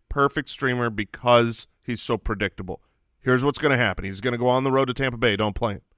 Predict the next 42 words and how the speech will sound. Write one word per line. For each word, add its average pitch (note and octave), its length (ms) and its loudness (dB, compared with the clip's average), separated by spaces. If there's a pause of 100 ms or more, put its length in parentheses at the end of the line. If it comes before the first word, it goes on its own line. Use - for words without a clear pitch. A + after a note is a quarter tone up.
(280)
He's - 120 -20
gonna B2+ 140 -2
go C#3 120 4
on C#3 100 4
the C#3 80 2
road C#3+ 140 4
to C3+ 60 -4
Baltimore. B2+ 420 2
Don't G#2+ 200 -4
play C#3 200 0
him. G2+ 100 -10 (840)
Three B2 200 0
weeks E3+ 200 2
from C#3+ 140 -6
now, C#3 160 2
he's A#2+ 100 0
at C3 140 2
home F#3 400 2
in B2 120 -2
a - 40 -2
plus D3 260 2
matchup C3+ 380 0 (160)
against A#2+ 260 -4
the B2 60 -4
Raiders. B2 320 -2 (360)
Absolutely B2 580 0
start G#2 300 -4
him. - 60 -16 (480)
That, D3 140 0
I F3 40 2
mean, F3 120 2
that, F#3 180 2
it, F3+ 80 -4 (100)
it's G3 220 0
so C4 280 4
nice F#3 360 0
when C#3 120 -2
a C3+ 60 -4
guy C#3 160 2
can B2+ 300 -8 (720)
do E3+ 240 2
what E3+ 320 2